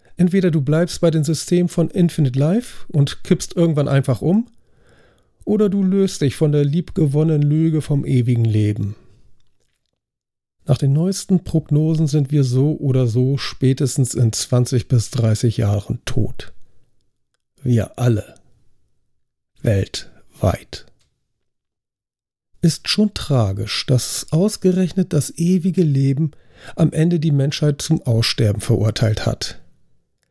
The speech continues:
Es sei denn, einige von uns, die noch lange genug dabei sind, lernen rechtzeitig, wie man Kinder macht und aufzieht. Und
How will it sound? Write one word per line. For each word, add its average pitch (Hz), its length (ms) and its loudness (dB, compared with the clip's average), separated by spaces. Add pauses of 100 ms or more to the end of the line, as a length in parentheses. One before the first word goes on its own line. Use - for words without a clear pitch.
(300)
Es 170 160 2
sei 175 160 2
denn, 170 380 0 (340)
einige 202 340 0
von 185 300 -2
uns, 185 440 -2
die - 140 -2
noch 131 320 -2
lange 165 300 0
genug 151 320 0
dabei 139 400 2
sind, 190 420 -2
lernen 165 400 2
rechtzeitig, 170 640 0
wie 175 60 0
man 170 200 2
Kinder 196 320 0
macht 113 460 -2
und 113 320 0
aufzieht. - 640 -2 (1160)
Und - 420 -2